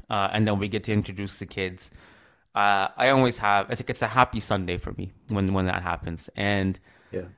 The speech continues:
Speaker 1: uh, <laughs> I mean, the, the end of the game was quite chaotic. It was basically, I mean, Fran Garcia came in. There was, like, six Real Madrid players in the
Speaker 2: Yeah.
Speaker 1: offensive end.
Speaker 2: I
Speaker 1: Like,
Speaker 2: lost
Speaker 1: include
Speaker 2: track of who came in.
Speaker 1: Vasquez, uh, Garcia, Ceballos, Fran Garcia. These guys are all trying to get on the score sheet. No one's defending. So it's, like, six Real Madrid players in Cadiz's third, losing the ball,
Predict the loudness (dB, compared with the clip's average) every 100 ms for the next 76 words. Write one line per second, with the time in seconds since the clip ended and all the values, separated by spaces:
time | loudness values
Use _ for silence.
0 | _ -6 0 2 2 0 _ _ _ 2
1 | 2 6 6 6 4 2 2 2 2 4
2 | 4 0 0 0 2 0 0 2 2 2
3 | -2 0 0 -2 _ -20 -20 -20 _ _
4 | 0 4 4 2 0 0 -2 -4 0 4
5 | 4 4 4 6 4 2 0 0 0 0
6 | 4 2 4 2 2 -2 -2 0 4 6
7 | 4 0 2 4 2 2 2 4 4 4
8 | 2 -2 0 2 4 4 4 4 2 4
9 | 0 -2 -2 -2 -2 -2 -4 2 8 8
10 | 8 2 2 2 -2 4 6 6 4 2
11 | 2 2 0 0 0 0 6 6 6 2
12 | 4 4 4 2 -2 -2 -2 0 6 6
13 | 6 4 4 4 0 0 0 -2 -4 0
14 | 0 0 -4 0 4 4 4 0 0 0
15 | 0 -2 -2 -2 -2 -2 -4 -4 -4 0
16 | 2 2 2 0 2 2 2 -2 0 0
17 | -2 -8 -10 -2 0 0 -4 -8 -2 0
18 | 2 4 4 4